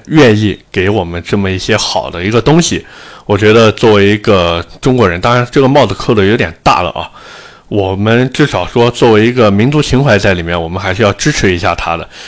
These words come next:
但是该骂还是得骂，就那恶臭的营销，真的骂一百遍都不嫌多，好吧？OK，那么关于星越 L，今天咱们就聊这么多。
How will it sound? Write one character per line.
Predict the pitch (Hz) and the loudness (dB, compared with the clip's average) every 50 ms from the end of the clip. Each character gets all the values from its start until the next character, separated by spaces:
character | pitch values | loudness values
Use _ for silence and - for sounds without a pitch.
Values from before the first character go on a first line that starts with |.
| - - - | -16 -6 0
但 | - 147 139 | 2 2 2
是 | 139 | 2
该 | 127 - 151 151 | 0 0 2 2
骂 | 175 175 127 | 4 4 2
还 | 95 92 117 | 2 2 2
是 | 139 | 2
得 | 143 107 90 | 2 2 0
骂， | 107 123 - - | 0 -2 -2 -4
就 | - - 139 143 | -4 -2 0 2
那 | 143 | 2
恶 | 131 131 165 135 113 | 4 4 4 4 4
臭 | - - 143 | 4 2 2
的 | 123 104 | 2 2
营 | 98 98 110 | 2 0 0
销， | 120 127 123 | 0 0 0
真 | 123 135 127 | 0 0 0
的 | 131 98 - - - - - - - - | 0 -2 -4 -6 -16 -20 -20 -20 -10 -4
骂 | 147 147 - 120 | -2 0 2 4
一 | 131 139 | 4 4
百 | 123 92 87 | 4 2 2
遍 | 92 113 113 | 2 2 2
都 | 110 113 | 2 2
不 | 110 113 | 2 0
嫌 | 104 - 101 92 95 101 | -2 -4 -4 -4 0 2
多， | 120 117 123 - - | 2 2 0 -2 -6
好 | - - - 123 95 | -14 -8 -4 -2 0
吧？ | 101 104 104 - - - - - - - - - | 0 0 -2 -2 -8 -20 -20 -20 -20 -20 -16 -6
OK， | - 151 156 156 180 170 170 160 | -2 0 2 4 4 2 2 0
那 | 160 139 | 0 0
么 | 131 123 110 | 2 2 2
关 | 110 - - 143 135 | 2 2 2 2 4
于 | 127 120 123 127 | 4 4 4 2
星 | 131 - - 143 | 0 0 0 0
越 | 143 127 98 | 2 2 2
L， | 90 101 107 98 92 | 2 2 2 2 0
今 | - - 104 | -2 -4 -4
天 | 101 107 107 | -2 0 -2
咱 | 104 98 90 90 | -2 -2 -4 -6
们 | 95 | -4
就 | 95 - 101 | -2 -2 0
聊 | 92 90 85 90 104 | 0 0 0 -2 0
这 | - 123 | 0 0
么 | 104 98 | -2 0
多。 | 101 101 101 - | 0 -2 -2 -2